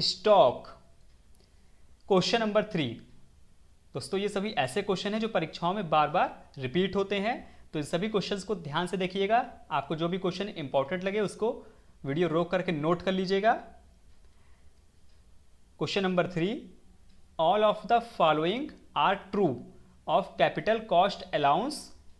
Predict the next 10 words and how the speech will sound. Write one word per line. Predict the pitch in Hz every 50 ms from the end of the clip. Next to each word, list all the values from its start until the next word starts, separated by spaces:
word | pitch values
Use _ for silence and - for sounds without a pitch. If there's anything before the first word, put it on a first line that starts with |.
| - - -
except | 147 147 - - - - 214 226 220 220 - 135 131
dash, | 143 131 127 117 - - - - - - - - - - - - - -
निम्नलिखित | 156 202 233 226 214 220 214 196 -
में | 170 170 160 151
से | 156 - 202 240 285 - - - - - 143
डैश | 127 139 156 180 202 202 -
को | 214 196
छोड़कर | - - - - 151 147 139 - 131 120 113 - - - - - - - - - - _ -
पूंजीगत | 175 170 165 156 160 185 233 233 226 -
लागत | 208 190 170 160 165 202 208 -